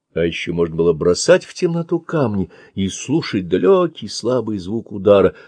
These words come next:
о пол туннеля тридцатью или сорока метрами ниже. Однажды мы с Сэнди принесли сюда старые газеты и коробок спичек. Бросали скрученные подожженные газеты в эту дыру и смотрели, как они медленно падают —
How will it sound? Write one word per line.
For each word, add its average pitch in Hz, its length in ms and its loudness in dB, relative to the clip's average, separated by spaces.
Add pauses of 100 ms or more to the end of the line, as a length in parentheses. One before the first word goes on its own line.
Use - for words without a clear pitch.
о 90 140 0
пол 95 320 2
туннеля 90 540 0 (320)
тридцатью 90 640 -10
или 87 60 -6
сорока 87 380 -6
метрами 90 360 -10
ниже. 90 380 -16 (1900)
Однажды 127 640 6
мы 135 180 6
с - 80 0
Сэнди 127 400 2
принесли 117 500 -2
сюда 110 260 2
старые 110 380 6
газеты 104 540 4 (260)
и - 60 -20
коробок 98 360 2
спичек. - 520 -6 (720)
Бросали 95 500 4
скрученные 101 720 0
подожженные 87 600 0
газеты 87 480 0 (260)
в - 60 -10
эту 87 180 -8
дыру 87 260 0
и 85 40 -2
смотрели, 92 520 -2
как - 140 -14
они 82 160 -4
медленно 82 400 0
падают — 87 640 -2